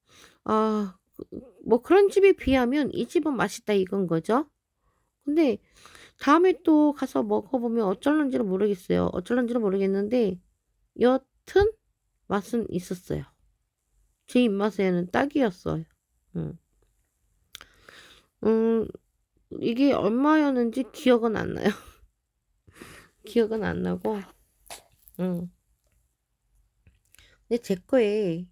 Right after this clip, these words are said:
사람들이 너무 안 오기 때문에, 어, 그래서 제가 굳이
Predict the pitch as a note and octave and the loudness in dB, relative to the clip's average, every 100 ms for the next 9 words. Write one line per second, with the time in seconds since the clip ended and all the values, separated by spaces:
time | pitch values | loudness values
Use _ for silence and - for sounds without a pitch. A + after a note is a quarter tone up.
0 | _ _ - C4+ D4 A#3 G3 F3+ F3 E3+ | _ _ -6 -4 -2 -4 -2 -2 -2 -4
1 | E3+ F3+ G3 - - D#3 G3 F#3+ F3+ G3 | -6 -6 -4 -6 -4 -4 -4 -6 -8 -4
2 | A#3 A3+ G3+ A#3+ F#3 F3 _ _ _ _ | -4 -2 -2 -2 -2 -6 _ _ _ _
3 | _ _ - - - _ - F#3+ F#3 F#3 | _ _ -20 -20 -20 _ -2 0 0 -2
4 | F3+ - G3 G3 F#3 A3 B3+ E4 _ _ | -6 -8 -4 -4 -4 -2 -2 -4 _ _
5 | _ F#3 E3+ E3+ E3+ E3+ F3 _ F#3+ F3+ | _ -8 -4 -4 -4 -6 -10 _ -12 -6
6 | F3+ G3+ D#4 | -4 -2 -4